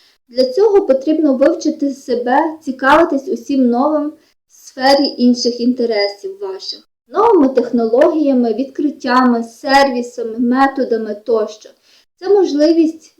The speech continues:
не тільки значно розширити ваш горизонт, а й навчить бачити нові перспективи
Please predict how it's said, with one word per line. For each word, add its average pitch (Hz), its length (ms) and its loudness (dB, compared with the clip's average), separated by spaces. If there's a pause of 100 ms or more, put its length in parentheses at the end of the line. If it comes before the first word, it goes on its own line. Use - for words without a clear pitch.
(120)
не 262 240 2
тільки 285 640 2 (280)
значно 262 520 0
розширити 240 800 2
ваш 233 220 -2 (120)
горизонт, 240 540 -2 (340)
а 240 120 -14
й - 20 -6
навчить 254 440 2
бачити 254 460 -2
нові 247 340 0
перспективи 226 1000 -6